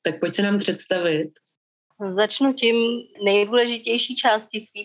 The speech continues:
Speaker 2: práce, a to je právě to pánevní dno. Jsem lektorka školy pánevního dna a s tou pánví pracuju kromě individuálních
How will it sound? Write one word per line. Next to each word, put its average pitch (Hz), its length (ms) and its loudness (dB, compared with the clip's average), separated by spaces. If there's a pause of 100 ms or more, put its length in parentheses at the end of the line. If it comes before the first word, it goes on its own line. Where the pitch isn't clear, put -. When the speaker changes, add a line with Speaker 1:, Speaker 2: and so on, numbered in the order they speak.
Speaker 2:
práce, 180 420 2
a 214 40 2
to 208 140 0
je 196 120 4
právě 180 640 2
to 202 80 -8
pánevní 196 500 2
dno. 170 220 0
Jsem 175 220 -6
lektorka 180 520 0
školy 185 280 -4
pánevního 185 640 -2
dna 165 200 0 (400)
a 170 400 2 (500)
s - 160 -12
tou 240 120 2
pánví 214 340 0
pracuju 214 720 2
kromě 202 880 0 (340)
individuálních 190 1080 2